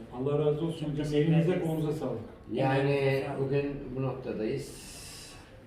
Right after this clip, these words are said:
Speaker 3: Ve bir şekilde başarılı olduk. Sana ev ödevi veriyorum.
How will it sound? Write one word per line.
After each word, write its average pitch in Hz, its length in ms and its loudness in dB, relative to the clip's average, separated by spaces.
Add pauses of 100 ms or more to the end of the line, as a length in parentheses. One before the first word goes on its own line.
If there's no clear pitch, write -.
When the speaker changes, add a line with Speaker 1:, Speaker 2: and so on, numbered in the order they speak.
(220)
Speaker 3:
Ve 104 180 -2
bir 110 60 -10
şekilde 113 500 -6
başarılı 117 500 -6
olduk. - 440 -8 (720)
Sana 113 180 -10 (260)
ev 117 100 -14
ödevi 110 100 -6 (300)
veriyorum. 92 440 -12